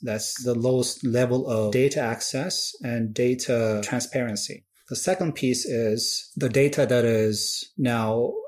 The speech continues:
important to drive a certain action based on a certain method and a certain technique, um, let's say analytics, uh, technique. And, uh, that data can tell a lot about that person.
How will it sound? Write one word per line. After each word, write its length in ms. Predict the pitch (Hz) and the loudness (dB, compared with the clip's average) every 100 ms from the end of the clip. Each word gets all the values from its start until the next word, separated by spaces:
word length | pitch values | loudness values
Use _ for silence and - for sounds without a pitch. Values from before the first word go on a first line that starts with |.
| - _ | -14 _
important 880 | 139 127 - 156 160 160 143 127 - | 0 0 2 2 2 2 2 2 0
to 100 | 123 | -6
drive 880 | 107 120 117 123 131 143 151 143 - | -2 2 2 4 4 2 0 -4 -6
a 80 | 120 | -6
certain 600 | - - 139 139 131 127 - | -4 0 0 2 0 0 -2
action 460 | 123 - 101 92 _ _ 110 | -6 -4 -6 -10 _ _ -2
based 260 | 120 117 - | 0 0 0
on 100 | 110 | -4
a 60 | |
certain 460 | 104 123 120 117 107 | 0 0 0 0 0
method 420 | 113 117 107 - - _ | 0 -2 -4 -4 -16 _
and 80 | 113 | -6
a 100 | 107 | -4
certain 680 | - 113 - 110 104 101 - - - _ _ | 0 -2 0 0 0 -2 -10 -20 -20 _ _
technique, 460 | - - 131 101 - - _ _ | -6 -2 -2 -2 -6 -18 _ _
um, 480 | 117 104 101 101 - | -8 -8 -10 -12 -14
let's 140 | - 110 | -8 -4
say 160 | - | -2
analytics, 840 | 110 113 113 110 117 110 - - - - | 0 0 0 0 -2 -2 -4 -6 -10 -8
uh, 240 | 107 104 | -6 -6
technique. 560 | - 113 - 107 - - _ _ - - - - _ | -4 -4 -2 -6 -8 -20 _ _ -20 -20 -20 -20 _
And, 320 | 120 113 113 | -4 -2 0
uh, 340 | 117 107 104 107 - - _ 311 185 | 2 2 0 -2 -8 -20 _ -6 -2
that 280 | 123 147 - | 0 0 2
data 600 | 147 190 - 120 175 - | 2 2 0 -2 -2 -6
can 220 | - 139 | -2 0
tell 220 | 139 165 151 | 0 0 2
a 80 | |
lot 160 | 123 147 | 2 2
about 480 | 123 107 104 104 - _ | 2 2 0 -2 -8 _
that 180 | 107 104 | -4 -4
person. 500 | - 117 - 92 101 | -2 -2 -2 -8 -14